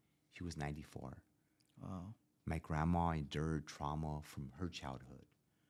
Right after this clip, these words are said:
Speaker 1: uh, losing, uh, her parents, her, her little, uh, brother,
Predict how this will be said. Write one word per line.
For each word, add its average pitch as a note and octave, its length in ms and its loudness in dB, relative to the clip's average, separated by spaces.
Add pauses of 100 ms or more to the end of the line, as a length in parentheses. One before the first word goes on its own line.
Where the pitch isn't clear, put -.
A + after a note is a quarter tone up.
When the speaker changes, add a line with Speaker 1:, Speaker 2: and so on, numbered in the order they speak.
(320)
Speaker 1:
uh, C#2 240 -2 (140)
losing, D#2 500 0 (300)
uh, - 60 -6 (100)
her E2+ 100 -2
parents, C#2+ 580 -8 (120)
her, E2 220 -2 (280)
her D#2+ 100 2
little, D#2+ 240 -2 (240)
uh, C#2+ 120 0 (240)
brother, C2+ 340 -6